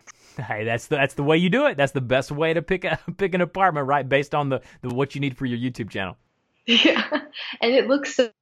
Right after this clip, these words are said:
Speaker 2: so nice on camera. It's, like, so gorgeous all the time. Um, or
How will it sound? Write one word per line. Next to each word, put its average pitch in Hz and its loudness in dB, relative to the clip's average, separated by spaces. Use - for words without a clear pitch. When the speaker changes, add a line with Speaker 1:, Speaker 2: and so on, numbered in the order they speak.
Speaker 2:
so 247 2
nice 190 2
on 175 0
camera. 160 0
It's, - -8
like, 165 0
so 196 2
gorgeous 185 2
all 170 0
the 170 -2
time. 156 2
Um, 156 2
or 202 6